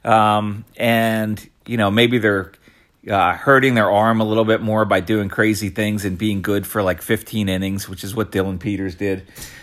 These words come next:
I don't know. I mean, that's the one thing we have to see is, can he do it all year? Um, you know, can he start out as an op-, this is what you'd wanna see from Dylan Peters. He starts out as an opener.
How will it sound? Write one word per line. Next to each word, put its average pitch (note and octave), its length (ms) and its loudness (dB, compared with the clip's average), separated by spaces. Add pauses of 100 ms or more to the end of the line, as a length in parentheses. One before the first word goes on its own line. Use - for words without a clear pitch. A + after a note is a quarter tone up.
(100)
I F#3 100 6
don't F#3+ 140 8
know. D3 180 8
I G2+ 80 6
mean, A#2 180 2
that's D3+ 260 2
the C3 100 4
one C3+ 200 4
thing A#2+ 220 2
we G#2 120 2
have A2 180 6
to G#2 80 -8
see G#2 360 2
is, F#2+ 220 -4 (380)
can C3 180 2
he A#2+ 160 0
do G#3 280 6
it F#3 80 6
all D3 220 8
year? A2 540 4 (500)
Um, G#2 600 4 (180)
you B2+ 140 -2
know, G2+ 140 6
can A#2+ 180 2
he A2+ 320 2 (500)
start F#3+ 380 6
out D#3+ 180 8
as C#3+ 160 2
an B2+ 80 2
op-, A2 240 4
this C4 180 0
is F#3 100 -2
what F#3+ 140 2
you'd C3 120 2
wanna C#3 180 6
see C3 160 0
from A2 180 -4
Dylan G#2 300 0
Peters. F#2+ 380 -4
He A2+ 80 -8
starts D3+ 360 -2
out C#3 200 6
as B2+ 100 2
an C3 80 2
opener. G#2+ 540 0